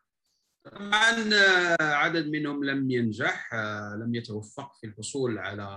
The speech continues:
على مقاعد في البرلمان، لكن بعضهم أسس جمعيات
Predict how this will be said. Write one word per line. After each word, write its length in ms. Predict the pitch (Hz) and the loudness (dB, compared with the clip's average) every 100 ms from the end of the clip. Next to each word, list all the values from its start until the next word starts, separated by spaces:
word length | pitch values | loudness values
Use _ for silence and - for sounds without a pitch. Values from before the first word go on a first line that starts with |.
| 98 92 87 | -12 -14 -14
على 160 | 98 | -16
مقاعد 460 | 95 98 139 127 110 | -16 -10 -6 -4 -6
في 100 | - | -10
البرلمان، 680 | 98 98 98 98 143 180 196 _ _ _ - | -16 -14 -10 -6 -4 -4 -6 _ _ _ -6
لكن 800 | 135 165 - 170 190 196 165 143 | 0 0 2 4 4 4 2 0
بعضهم 320 | 135 147 156 147 | 0 0 -2 -2
أسس 360 | 135 143 113 | -4 -4 -6
جمعيات 800 | 110 117 107 107 113 143 156 160 | -2 -2 0 0 2 2 2 0